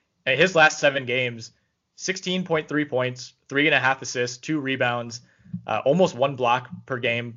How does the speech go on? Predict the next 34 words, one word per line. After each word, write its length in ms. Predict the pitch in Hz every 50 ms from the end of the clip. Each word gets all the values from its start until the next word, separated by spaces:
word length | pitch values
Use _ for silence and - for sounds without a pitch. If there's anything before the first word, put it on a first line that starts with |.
| - -
forty-seven 480 | - 143 160 165 160 - 156 147 147 147
percent 320 | 139 131 127 143 135 135
from 140 | - 135 131
the 40 | 123
field, 360 | 123 127 127 123 123 117 117
forty-four 520 | - - 135 151 151 143 143 143 139 143
percent 300 | 139 139 127 - 135 123
from 160 | - 120 120
three 280 | - - 127 127 127 120
on 120 | 113 110
five 320 | 104 - - 113 123 139 131
attempts 300 | 127 - 131 123 120 -
per 100 | - 123
game, 380 | 107 120 117 117 113 113 117 - - - _ _ _ _ _ _ _ -
and 280 | 131 120 117 113 120
ninety 240 | 120 131 147 143 143
percent 420 | 127 131 123 - 131 120 113 110 _ _ _ _ -
at 120 | 120 127
the 80 | 123 110
line. 240 | 107 113 123 110 104
I 20 | 104
mean, 80 | 104
he's, 160 | 120 170 185
he's 180 | - 185 190 151
north 220 | 156 165 165 165
of 80 | 151 131
ninety 220 | 131 131 135 135
percent 280 | 113 127 120 135 143 131
at 80 | 120 123
the 80 | 123
line 300 | 117 120 120 120 113 110
on 160 | 120 120 120
the 80 | 107 98
year. 400 | 110 147 147 123 104 104 98 -